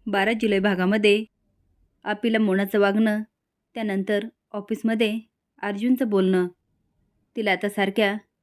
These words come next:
एक एक गोष्टी आठवतात. ती शांत बसलेली असते.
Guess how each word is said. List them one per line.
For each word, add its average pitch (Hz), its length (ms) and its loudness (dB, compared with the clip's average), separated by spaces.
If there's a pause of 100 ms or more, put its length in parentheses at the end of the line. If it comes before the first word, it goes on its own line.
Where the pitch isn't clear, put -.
(160)
एक 208 200 -8
एक 240 140 -4
गोष्टी 208 280 -2
आठवतात. 190 460 -2 (600)
ती 269 80 0
शांत 208 300 -2
बसलेली 208 340 2
असते. 226 300 2